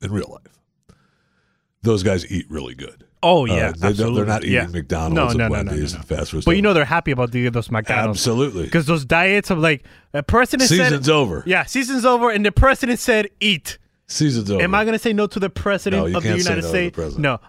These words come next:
Speaker 2: I'll take two Big Macs, a quarter pounder, and some of those French fries in the back.
Speaker 1: In line, and I need a, I need a big box of those chicken nuggets over there on that table. I saw the layout of where it was. It was at the pizza.
Speaker 2: Yeah.
Speaker 1: Then you had the quarter pounders.
Speaker 2: Yes.
Speaker 1: Then you had the Big Macs.
Speaker 2: And the filet-o-fish. Shut up with the filet-o-fish.
Speaker 1: I know. I, I wasn't big on the
Speaker 2: Yeah,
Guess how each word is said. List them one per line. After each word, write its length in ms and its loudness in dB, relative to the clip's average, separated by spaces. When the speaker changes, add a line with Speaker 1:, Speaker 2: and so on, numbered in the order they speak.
Speaker 2:
I'll 100 -2
take 200 -6
two 160 -6
Big 220 -4
Macs, 160 -8
a 40 -8
quarter 280 -6
pounder, 440 -4
and 80 -10
some 100 -10
of 60 -6
those 140 -8
French 220 -10
fries 200 -10
in 60 -10
the 80 -8
back. 140 -10
Speaker 1:
In 120 -8
line, 200 -4
and 100 -6
I 80 -2
need 160 -2
a, 160 2
I 60 0
need 120 -4
a 80 0
big 420 -2
box 320 -2
of 80 2
those 140 -2
chicken 320 -2
nuggets 320 -4
over 220 -4
there 260 -8
on 80 -10
that 160 -10
table. 240 -2
I 60 0
saw 180 2
the 100 -2
layout 380 0
of 100 -10
where 140 -2
it 80 -6
was. 220 -4
It 60 -4
was 120 -6
at 100 -4
the 60 -12
pizza. 640 -2
Speaker 2:
Yeah. 220 0
Speaker 1:
Then 120 -2
you 60 -4
had 120 -2
the 60 -6
quarter 260 0
pounders. 560 0
Speaker 2:
Yes. 440 -4
Speaker 1:
Then 80 -6
you 60 -2
had 100 -2
the 60 -6
Big 280 0
Macs. 380 0
Speaker 2:
And 80 2
the 60 4
filet-o-fish. 560 2
Shut 340 0
up 140 -2
with 60 -2
the 40 -6
filet-o-fish. 340 -2
Speaker 1:
I 100 2
know. 200 2
I, 160 2
I 140 0
wasn't 220 -2
big 120 0
on 100 0
the 100 2
Speaker 2:
Yeah, 20 -2